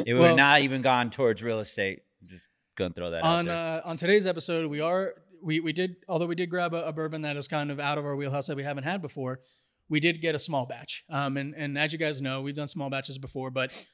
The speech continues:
Speaker 2: the purpose of small batch bourbon is to be more of a specialized kind of tailored bourbon and taste. So they put a little bit more effort into it. Um, and, and Castle and Key here, it, I mean, color-wise, the bottle in general, I, I,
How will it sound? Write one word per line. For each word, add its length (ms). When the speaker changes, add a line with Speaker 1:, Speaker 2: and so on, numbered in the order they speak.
Speaker 2:
the 80
purpose 320
of 80
small 240
batch 260
bourbon 320
is 360
to 120
be 140
more 180
of 60
a 60
specialized 800
kind 160
of 160
tailored 500
bourbon 400
and 120
taste. 380
So 120
they 60
put 140
a 40
little 240
bit 140
more 160
effort 240
into 300
it. 160
Um, 240
and, 240
and 200
Castle 340
and 100
Key 220
here, 300
it, 340
I 40
mean, 220
color-wise, 720
the 80
bottle 360
in 100
general, 380
I, 200
I, 160